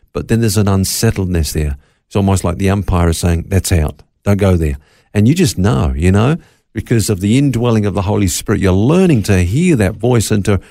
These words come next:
recognize those checks, if you like, that come our way. Another thing about the voice of the Holy Spirit is that it's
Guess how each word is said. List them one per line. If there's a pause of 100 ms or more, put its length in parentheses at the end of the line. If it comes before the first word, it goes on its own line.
(180)
recognize
those
checks,
if
you
like, (320)
that
come
our
way. (500)
Another
thing
about
the
voice
of
the
Holy
Spirit (360)
is
that
it's